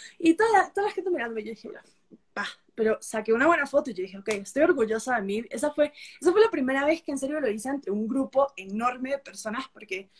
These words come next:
en todo mi viaje, digamos, en, en Canadá, este, que estuve sola y tomando mis fotos,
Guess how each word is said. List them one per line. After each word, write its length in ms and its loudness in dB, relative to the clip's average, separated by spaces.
en 140 -4
todo 220 4
mi 140 0
viaje, 340 -2
digamos, 340 -2
en, 320 -6
en 100 -4
Canadá, 560 2
este, 540 -8
que 80 -8
estuve 260 -4
sola 260 -4
y 60 -2
tomando 300 -6
mis 180 -6
fotos, 420 2